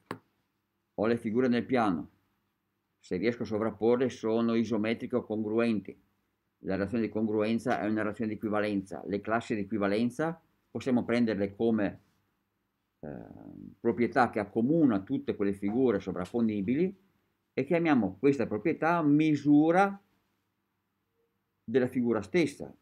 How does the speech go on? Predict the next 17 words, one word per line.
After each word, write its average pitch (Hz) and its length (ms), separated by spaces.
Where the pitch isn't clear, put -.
Parlando 143 360
di 147 80
segmenti, 139 540
che 98 80
è - 20
un 98 80
po' 101 140
più 98 120
semplice, 92 540
quella 131 200
misura 156 340
la 180 120
prendo 147 320
come 165 300
lunghezza 147 560
del 147 140
segmento. 95 680